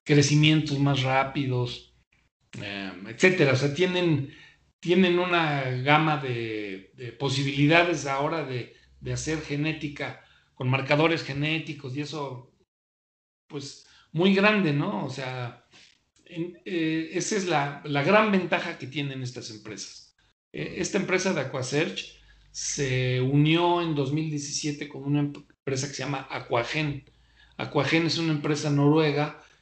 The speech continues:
que se dedica a la genética de, de salmónidos, de, de truchas y de salmones. Y es la, la empresa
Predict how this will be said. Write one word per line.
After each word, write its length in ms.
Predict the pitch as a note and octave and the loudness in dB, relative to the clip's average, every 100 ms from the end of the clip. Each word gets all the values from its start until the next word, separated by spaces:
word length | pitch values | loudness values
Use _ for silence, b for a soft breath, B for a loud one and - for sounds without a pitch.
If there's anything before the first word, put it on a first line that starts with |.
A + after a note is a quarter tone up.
| B | B
que 100 | - | -8
se 100 | - | 0
dedica 280 | B2+ C#3 C#3+ | 2 2 0
a 40 | |
la 120 | C3 A#2+ | -2 -2
genética 600 | A#2+ B2 C3 C3 - A#2 | 0 0 0 -4 -6 -6
de, 360 | G#2 G2+ G2+ | -6 -6 -10
de 100 | - | -10
salmónidos, 680 | - B2+ D3+ G#3 F3+ A#2+ G#2+ | -4 2 6 8 8 6 0
de, 180 | A2 G2+ - - _ _ | -4 -8 -10 -20 _ _
de 100 | - A#2+ | -20 -8
truchas 440 | C3+ C#3+ C#3 A#2+ | 0 0 0 -4
y 20 | |
de 120 | - A#2 | -10 -12
salmones. 720 | A#2+ A#2+ C3+ C#3+ - - b b b _ | -10 -6 -6 -6 -8 -14 b b b _
Y 120 | C#3 | 4
es 80 | D#3 | 4
la, 260 | F3 C3 - | 4 0 -4
la 760 | B2 A#2 A#2 A2+ A2 B2 - | -4 -2 -4 -6 -8 -10 -14
empresa 840 | B2 B2 A#2+ D3 D3 D3 B2+ - | -6 -4 0 0 0 -4 -4 -10